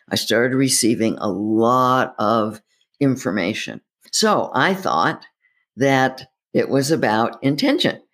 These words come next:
And I started working with my clients and helping them to open to learning,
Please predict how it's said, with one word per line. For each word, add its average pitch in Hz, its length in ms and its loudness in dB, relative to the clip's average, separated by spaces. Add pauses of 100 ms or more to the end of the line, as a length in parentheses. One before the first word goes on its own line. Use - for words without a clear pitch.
(300)
And 123 560 2 (340)
I 107 240 0
started 117 260 0
working 113 260 -2
with 147 140 -2
my 190 140 0
clients 135 680 0
and 95 140 0
helping 131 400 -2
them 165 160 2
to 156 120 -2
open 151 360 0
to 180 80 0
learning, 127 680 2